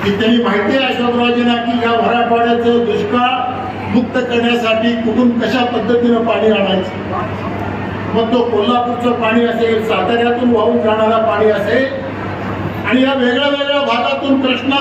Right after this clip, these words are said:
खोरे आणि गोदावरीला पाणी देऊन या मराठवाड्याचं खऱ्या अर्थानं दुष्काळ कसं मुक्त करता येईल या संबंधीचा प्रयत्न, जे नानाचं स्वप्न होतं, जे अशोकरावचं प्रयत्न होते,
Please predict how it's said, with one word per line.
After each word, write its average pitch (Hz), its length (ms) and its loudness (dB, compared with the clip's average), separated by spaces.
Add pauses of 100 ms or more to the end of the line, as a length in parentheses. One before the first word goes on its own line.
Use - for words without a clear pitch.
(120)
खोरे 254 200 2
आणि 262 180 2
गोदावरीला 254 640 2
पाणी 247 380 2
देऊन 247 540 2 (800)
या 240 80 2 (120)
मराठवाड्याचं 233 880 2
खऱ्या 220 180 0
अर्थानं 262 500 0
दुष्काळ 240 380 0
कसं 240 280 2 (100)
मुक्त 226 200 2
करता 226 400 2
येईल 214 800 0
या 220 60 2 (160)
संबंधीचा 240 560 2 (140)
प्रयत्न, 220 400 2 (480)
जे 233 120 6
नानाचं 233 540 2
स्वप्न 247 320 2
होतं, 220 260 4
जे 220 80 4
अशोकरावचं 285 720 2
प्रयत्न 240 280 2
होते, 226 340 4